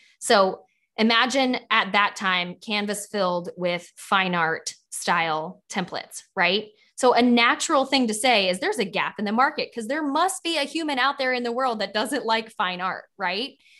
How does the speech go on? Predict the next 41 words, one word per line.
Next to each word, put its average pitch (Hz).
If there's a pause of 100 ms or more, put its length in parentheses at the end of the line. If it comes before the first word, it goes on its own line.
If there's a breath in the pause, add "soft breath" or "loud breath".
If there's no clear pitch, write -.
(300 loud breath)
And 247
so 247
a 240
way 262
that 247
you 226
can 349
come 226
in 208
and 185
innovate 233
is 196
to 240
know 196
who 285
your 285
customer 240
is, 202
what 208
are 202
their 208
likes, 185
what 185
are 180
their 208
preferences, 185
what 185
do 185
they 214
need, 196 (340 loud breath)
what 247
are 349
they 269
struggling 220
with? -
I 214
guarantee 254
you 220
at 185
that 208
time 202